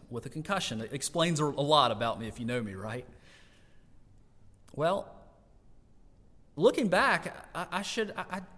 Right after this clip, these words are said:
it seems obvious, right? If you lean over the side of a golf cart in motion, trying to look at the rear wheel, you're probably gonna fall out. But so oftentimes as we fight sin, we think, "Oh, let me get a look at that."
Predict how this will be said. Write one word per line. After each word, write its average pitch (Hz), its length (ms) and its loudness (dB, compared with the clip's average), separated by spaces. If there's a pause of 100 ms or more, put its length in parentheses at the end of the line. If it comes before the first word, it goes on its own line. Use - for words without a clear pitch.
it 165 140 -12
seems 214 280 -4
obvious, 233 440 2
right? 165 200 0
If 160 120 -4
you 156 100 -2
lean 202 420 0
over 202 320 4
the 151 140 -2
side 190 320 0
of 147 120 0
a 135 40 -4
golf 156 300 2
cart 143 280 4
in 135 220 -4
motion, 95 680 -4 (640)
trying 170 360 2
to 147 180 -4
look 151 180 -2
at 156 120 -8
the 135 220 -2
rear 135 280 -2
wheel, 131 200 -4
you're 117 120 -6
probably 139 320 -4
gonna 101 100 -8
fall - 240 -10
out. 92 200 -14 (1080)
But - 100 -8
so 180 140 0
oftentimes 202 560 0
as 139 100 -8
we 139 80 -4
fight 139 300 -4
sin, 185 220 -4
we 147 120 -2
think, 143 300 -4 (100)
"Oh, 370 520 10
let 302 100 6
me 294 80 2
get 247 120 8
a 226 40 8
look 233 260 2
at 156 120 -4
that." 208 500 -4